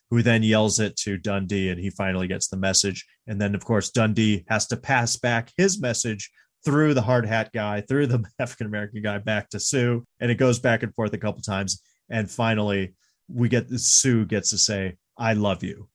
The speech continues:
I'm not getting married to Richard." That is,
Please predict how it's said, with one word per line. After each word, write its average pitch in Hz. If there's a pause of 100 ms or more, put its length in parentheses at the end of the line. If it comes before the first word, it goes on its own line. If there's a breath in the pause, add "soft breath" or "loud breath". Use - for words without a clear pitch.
(220)
I'm 113
not 139
getting 120
married 104
to 98
Richard." 107 (180)
That 107
is, 95